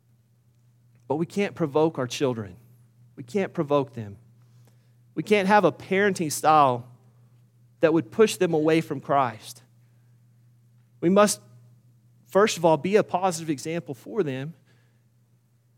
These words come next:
but we also have to find a balance. And this is hard.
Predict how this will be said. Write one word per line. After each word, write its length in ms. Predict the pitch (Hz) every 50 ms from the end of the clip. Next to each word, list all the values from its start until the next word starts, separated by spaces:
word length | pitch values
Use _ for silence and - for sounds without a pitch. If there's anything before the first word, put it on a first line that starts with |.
| _ _ _
but 80 | 151
we 80 | 160 175
also 280 | 185 202 214 - 208
have 180 | 175 190 - -
to 60 | - -
find 260 | - 165 160 156 127
a 40 | 110
balance. 640 | 107 139 143 139 127 110 98 87 - - - - - _
And 120 | - 127 147
this 200 | 190 202 - 208
is 140 | 175 147 -
hard. 380 | - 160 156 135 117 110 98